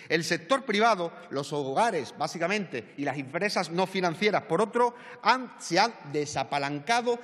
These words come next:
y han llevado su nivel de deuda al nivel más bajo de once años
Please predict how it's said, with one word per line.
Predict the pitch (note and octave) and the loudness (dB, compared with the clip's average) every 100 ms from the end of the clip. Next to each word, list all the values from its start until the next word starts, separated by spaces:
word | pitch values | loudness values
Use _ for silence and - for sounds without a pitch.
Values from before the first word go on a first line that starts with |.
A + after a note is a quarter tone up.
| - | -6
y | F3+ A3+ | 0 2
han | B3 | 2
llevado | A#3 G#3 F3 | 2 2 0
su | - | -4
nivel | F#3 F#3+ A#3 C#4 G#3+ | -2 2 2 0 -2
de | G3 | 0
deuda | A#3+ B3+ B3 B3+ B3+ - - | 2 2 2 0 0 -6 2
al | F#3+ G#3 | 2 4
nivel | G3 G#3+ B3 | 4 4 6
más | A3+ F#3+ | 4 2
bajo | F#3 A#3+ A#3+ | 2 2 2
de | F#3 | 2
once | G#3+ G#3 G#3 G3+ | 2 0 2 4
años | G3 D3+ A#2 | 4 -2 -8